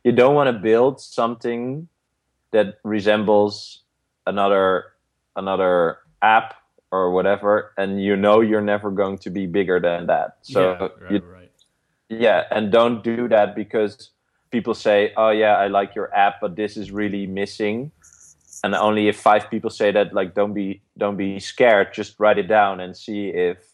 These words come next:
Speaker 1: like, fifty percent of all the people that use your app, if they are saying that, then, well, maybe it's something you should think about and not just, uh, go and do it immediately, because that,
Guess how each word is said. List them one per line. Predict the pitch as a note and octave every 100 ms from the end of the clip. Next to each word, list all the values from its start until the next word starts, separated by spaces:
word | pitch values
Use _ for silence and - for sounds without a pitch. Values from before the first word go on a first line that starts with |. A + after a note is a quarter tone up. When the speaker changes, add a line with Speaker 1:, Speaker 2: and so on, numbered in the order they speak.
| -
Speaker 1:
like, | F#2 E2 -
fifty | C3+ C#3 -
percent | A#2 - G#2+ G#2
of | G#2
all |
the | G2+
people | A2+ A2 A2+
that | G#2 G2
use | G#2 G#2
your | F#2
app, | G2 G2+
if | F#2+
they | G#2+ A2+
are | A#2 A2
saying | - A2+ G#2+
that, | G#2 F#2
then, | G2+ F#2+ F#2+
well, | G2 F2
maybe | F#2 F#2 F2+
it's | F2 -
something | E2+ F2 F#2
you | F2 E2+ - _ _
should | - - -
think | - F#2+
about | D2+ - A#1+ A1
and | - E2
not | E2+ D#2 - -
just, | - - - _ _ _ _ - _ _
uh, | E2+ D#2 D#2 D#2 D#2 D#2+ - _ _ _ _ _ _ _ G2 F2+
go | G2 F#2 F2+
and | - F2
do | F2+ F2+
it | E2+
immediately, | E2 F2 E2 C#2+ D2
because | D#2+ E2 - E2+ -
that, | F2 F2+